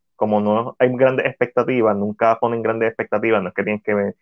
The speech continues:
pelear contra los Chiturri, no tienes que pelear contra Alien, no tienes, eh, no es magia, es él tratando de llegar a Navidad a su familia y trata-, y a-, tratando de resolver estas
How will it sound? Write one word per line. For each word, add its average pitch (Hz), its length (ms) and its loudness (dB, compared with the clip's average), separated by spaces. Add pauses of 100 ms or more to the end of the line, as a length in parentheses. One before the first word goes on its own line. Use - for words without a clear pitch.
(160)
pelear 107 280 2
contra 98 280 0
los 98 140 2
Chiturri, 113 540 4
no 101 80 -2
tienes 104 180 -4
que 110 100 0
pelear 104 220 0
contra 104 380 0
Alien, 117 380 4
no 104 100 0
tienes, 110 280 -2 (420)
eh, - 140 -8 (260)
no 107 180 2
es 110 80 4
magia, 120 760 4
es 131 400 2 (540)
él 175 200 0
tratando 127 580 0
de 135 200 0
llegar 135 260 4
a 131 60 4
Navidad 156 600 2
a 135 60 -10
su 135 120 -2
familia 180 500 0
y 117 140 -2
trata-, 92 380 -2
y 107 200 0
a-, 104 200 -2
tratando 104 300 -4
de 117 60 2
resolver 120 440 0
estas - 300 2